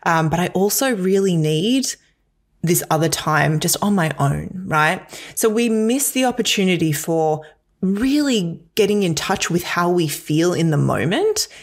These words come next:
if we're only ever doing proactive self-care without any space for reactivity.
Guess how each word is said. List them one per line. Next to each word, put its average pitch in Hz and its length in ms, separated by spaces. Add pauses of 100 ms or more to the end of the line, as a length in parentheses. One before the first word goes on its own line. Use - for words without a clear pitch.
(120)
if 180 200
we're 190 180
only 185 480
ever 175 320
doing 170 320
proactive 156 640
self-care 156 560
without 143 340
any 156 400
space - 480
for - 160
reactivity. 147 840